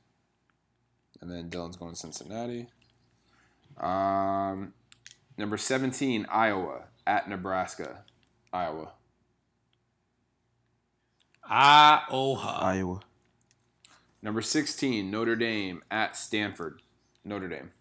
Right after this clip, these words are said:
Speaker 3: Notre Dame at Stanford.
Speaker 2: Notre Dame.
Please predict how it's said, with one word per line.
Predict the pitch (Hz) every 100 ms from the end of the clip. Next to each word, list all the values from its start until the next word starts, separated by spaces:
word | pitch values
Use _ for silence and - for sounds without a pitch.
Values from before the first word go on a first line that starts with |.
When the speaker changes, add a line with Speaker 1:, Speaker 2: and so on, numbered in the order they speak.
| _ _ _ _ _ _ _ _ _ _ _ _ - _ - _ -
Speaker 3:
Notre | 71 78 -
Dame | - 53 60 58
at | -
Stanford. | - - -
Speaker 2:
Notre | 135 165 196 196 180 185 180
Dame. | 151 131 107 - -